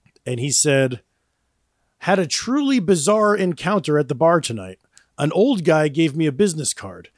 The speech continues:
It had no information on it except a drink recipe, his drink recipe. He just said,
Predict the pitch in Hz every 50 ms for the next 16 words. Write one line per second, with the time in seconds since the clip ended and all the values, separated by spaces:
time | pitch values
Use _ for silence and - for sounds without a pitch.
0 | _ _ _ _ _ - 151 131 147 156 147 127 123 131 131 135 147 180 226 254
1 | 247 208 - 190 190 202 202 190 - - 156 139 123 123 123 123 123 _ - 135
2 | 110 - - - 170 131 - 147 135 117 117 151 175 175 - 131 117 98 - -
3 | 107 - 117 95 87 82 _ _ _ _ _ _ _ - - 185 233 233 202 156
4 | 135 113 107 127 123 110 92 107 98 95 - - 92 - 98 92 87 - _ _
5 | _ _ _ _ _ _ _ _ _ - 170 156 143 175 151 - - - 160 147
6 | 139 139 123